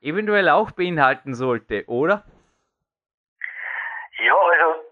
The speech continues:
Speaker 2: der Ladetag hat so bei mir ausgeschaut, mit, ich hab mit einem intensiven Training begonnen, also zwischen zwei und drei Stunden, also mehr drei Stunden, damit dann nachher die Kalorien wissen, wo sie hin sollen. Der Ladetag selber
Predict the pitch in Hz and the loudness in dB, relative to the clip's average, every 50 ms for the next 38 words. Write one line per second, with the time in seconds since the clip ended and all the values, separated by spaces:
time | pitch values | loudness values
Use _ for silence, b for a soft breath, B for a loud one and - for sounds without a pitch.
0 | _ - 160 151 143 127 139 170 190 202 196 220 190 190 185 190 175 151 - 170 | _ 0 0 2 2 4 4 4 4 4 4 4 4 4 4 4 2 2 0 0
1 | 180 - 208 208 202 196 180 190 - - - - 185 190 190 214 214 - - - | 0 2 2 4 4 4 6 6 4 4 4 4 4 6 6 4 2 0 -4 -6
2 | 175 175 170 170 170 165 - - _ - - - - - - 143 143 156 170 170 | -2 2 2 4 4 2 0 -6 _ -14 -12 -12 -12 -6 0 2 4 4 4 4
3 | - - - - - - - - - 151 160 160 160 160 160 180 196 190 190 185 | 2 0 -2 -2 -2 -4 -6 -12 -8 -4 0 2 2 4 4 2 2 2 0 -2
4 | - - 190 190 185 180 180 160 147 147 156 165 165 170 156 - 156 - 123 127 | 0 -2 -2 -2 -2 -2 0 2 2 4 4 4 4 2 2 0 0 2 4 4
5 | 151 175 196 214 208 196 185 170 - - _ - - _ _ _ _ _ - - | 4 6 6 4 4 2 0 -2 -4 -8 _ -20 -20 _ _ _ _ _ -6 -2
6 | - - - - - - - - - - 156 - - - 175 151 160 165 160 - | -2 -2 -2 -2 -2 0 0 0 0 -2 -4 -6 -2 0 2 4 4 4 2 2
7 | - 147 147 147 147 - - 156 180 202 - 202 180 160 151 156 156 151 147 147 | 4 4 4 4 4 4 4 2 2 2 2 2 2 4 4 2 2 2 2 4
8 | 139 - 135 139 147 151 151 - 151 156 185 - - - 220 214 - B B B | 4 4 4 4 4 4 4 4 4 2 2 0 -2 -2 -2 0 0 B B B
9 | B B B B B B - - 151 160 160 160 - 160 165 160 156 160 156 160 | B B B B B B -4 0 0 2 0 2 2 2 2 4 4 4 4 4
10 | 175 170 156 - 165 156 156 156 160 156 165 170 160 156 170 185 - - - 185 | 2 2 2 2 4 4 4 4 4 2 2 0 0 0 0 0 0 0 0 0
11 | 151 147 151 139 - 175 220 - 131 127 135 160 190 208 - B B B B B | 2 2 2 2 2 2 2 2 2 2 2 2 2 0 -2 B B B B B
12 | B B B B B B B B _ _ _ _ _ - 156 151 143 143 147 170 | B B B B B B B B _ _ _ _ _ 0 2 2 4 4 4 4
13 | 190 202 196 196 190 190 175 - - - 139 165 - - 151 135 | 4 2 2 4 2 2 2 2 2 2 2 4 4 4 4 4